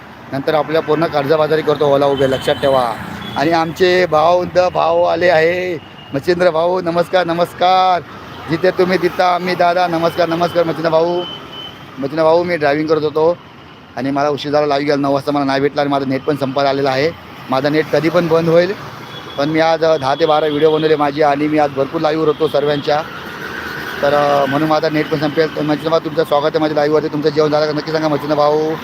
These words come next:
लाईक डन बोलताय मच्छिंद्र दादा, न-, धन्यवाद, धन्यवाद. तुम्ही कष्ट करतात हे महत्त्वाचे आहे. हो ताई, ते तर आहेच. अ,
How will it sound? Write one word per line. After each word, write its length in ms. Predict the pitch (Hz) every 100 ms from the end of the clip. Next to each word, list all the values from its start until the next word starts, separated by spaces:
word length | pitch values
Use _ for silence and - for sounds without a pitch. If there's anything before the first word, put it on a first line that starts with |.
| - - - -
लाईक 240 | 127 147 156
डन 180 | 156 160
बोलताय 280 | 156 151 160
मच्छिंद्र 420 | 156 147 147 147
दादा, 220 | 147 147 143
न-, 220 | 139 135
धन्यवाद, 360 | 139 151 151
धन्यवाद. 540 | 139 147 151 151 151 147 - - -
तुम्ही 200 | 151 160 151
कष्ट 240 | 143 -
करतात 600 | 156 151 139 - 156 156 160 - -
हे 140 | 147
महत्त्वाचे 420 | 156 147 156 151
आहे. 80 | 151
हो 160 | 143 170
ताई, 300 | 170 175 180
ते 160 | 175 156
तर 80 | 170
आहेच. 220 | 160 170 - - - - - - - - - - - - - -
अ, 60 | 139